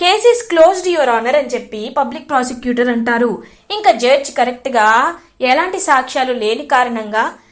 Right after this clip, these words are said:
నిజంగా తనపై నింద మోపబడినట్టు,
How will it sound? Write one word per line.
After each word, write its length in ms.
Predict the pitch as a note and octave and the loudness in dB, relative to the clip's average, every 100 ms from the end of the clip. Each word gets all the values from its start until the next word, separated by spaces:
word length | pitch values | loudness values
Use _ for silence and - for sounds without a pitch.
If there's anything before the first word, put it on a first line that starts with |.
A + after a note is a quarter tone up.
| _ | _
నిజంగా 680 | C4 C#4 F#4+ G4 E4 E4 D#4 C4 | -6 0 0 2 4 4 4 0
తనపై 300 | B3 C4 C#4 | -2 -2 -4
నింద 260 | B3+ B3+ | -4 -2
మోపబడినట్టు, 1160 | D4+ A#3+ B3 D4+ C4+ C4 B3+ A#3+ B3 B3 G#3+ G#3+ | -2 -2 -4 -2 -2 -2 -4 -8 -8 -8 -8 -12